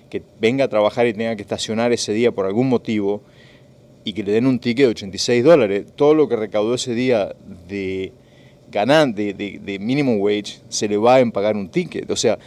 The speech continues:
ese es el desfasaje que hay en este momento en la ciudad y todo el, el área de la bahía, ¿no? Donde los costos se han, eh, duplicado, triplicado y la gente sigue ganando exactamente lo mismo que ganaba antes.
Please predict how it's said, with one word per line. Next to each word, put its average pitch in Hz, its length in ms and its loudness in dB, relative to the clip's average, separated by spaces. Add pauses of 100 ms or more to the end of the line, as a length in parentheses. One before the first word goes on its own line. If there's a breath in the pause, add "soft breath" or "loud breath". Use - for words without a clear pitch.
(240 loud breath)
ese 190 300 6
es 135 80 -2
el 120 100 0
desfasaje 95 640 -6
que 98 100 -8
hay 95 120 -2
en 92 60 -10
este 87 140 -18
momento 92 600 -10
en 90 160 -12
la 87 80 -6
ciudad 98 580 -2
y 95 160 -10
todo 113 440 0
el, 90 260 -12
el 90 180 -10
área 104 260 0
de 95 60 0
la 87 100 -6
bahía, 95 420 -4
¿no? 101 260 -10 (320)
Donde 107 180 -12
los 95 140 -10
costos - 640 -2
se - 160 -8
han, 107 200 -6 (600 loud breath)
eh, 95 640 -8
duplicado, 107 600 2
triplicado 123 760 2
y 120 460 -4 (360 loud breath)
la 95 120 -8
gente 113 240 -4
sigue 110 240 -2
ganando 101 260 -4
exactamente 98 540 -8
lo 95 80 -6
mismo 101 260 -4
que 92 60 -4
ganaba 90 400 -8
antes. - 540 -14